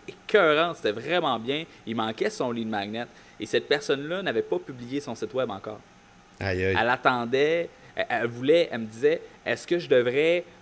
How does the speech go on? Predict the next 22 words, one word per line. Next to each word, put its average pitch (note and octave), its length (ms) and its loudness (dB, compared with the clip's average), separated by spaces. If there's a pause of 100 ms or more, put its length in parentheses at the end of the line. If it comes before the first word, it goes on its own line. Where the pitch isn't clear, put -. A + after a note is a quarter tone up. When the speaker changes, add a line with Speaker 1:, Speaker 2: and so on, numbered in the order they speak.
Speaker 1:
engager C3+ 420 6
un D#3 80 0
graphiste C3+ 500 2
pour A#2 140 -2
passer A#2 320 0
par-dessus A2+ 360 0
le A2 40 -12
design ? » B2 320 0
Son D#3 160 -8
site A3 220 -4
était F3 260 4
beau, G3 500 10
là, D3+ 120 -2
il C3 120 -6
était D#3+ 240 -4
beau. F#3 320 6 (480)
Il C#3 80 -10
était C3+ 200 4
vraiment C#3 640 -2
sharp. C#3 340 2 (320)
Mais - 180 0 (300)
elle, - 80 -16